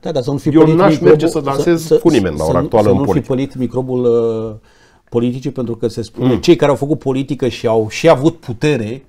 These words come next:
Speaker 1: uh, au fost primari sau
Speaker 2: Mm.
Speaker 1: alte funcții, au avut alte funcții importante, uh, le-a plăcut și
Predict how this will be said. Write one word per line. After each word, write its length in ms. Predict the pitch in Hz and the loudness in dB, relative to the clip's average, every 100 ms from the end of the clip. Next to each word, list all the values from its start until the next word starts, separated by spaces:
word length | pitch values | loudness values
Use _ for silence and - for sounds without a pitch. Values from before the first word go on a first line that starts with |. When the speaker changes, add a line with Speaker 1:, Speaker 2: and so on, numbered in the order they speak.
| _ _ _ _ | _ _ _ _
Speaker 1:
uh, 120 | - 107 | -12 -8
au 100 | 98 | -6
fost 240 | - 135 - | -6 -8 -8
primari 480 | 113 113 165 120 | -6 0 0 0
sau 140 | - 92 | -4 -4
Speaker 2:
Mm. 60 | |
Speaker 1:
alte 220 | 113 127 120 | -4 -4 -6
funcții, 340 | 135 123 127 | -10 -10 -6
au 60 | 110 | -6
avut 180 | 123 | -6
alte 160 | 127 117 | -8 -10
funcții 580 | 113 120 117 117 110 110 | -10 -12 -8 -8 -8 -10
importante, 800 | 117 104 104 - 135 120 139 135 - - - _ - | -12 -10 -8 -6 -6 -4 -6 -6 -10 -20 -20 _ -4
uh, 540 | 123 120 120 120 117 - - | 2 2 4 2 0 -6 4
le-a 160 | - | 4
plăcut 420 | - 151 - 233 | 6 2 4 0
și 340 | - - 220 | 0 -4 -4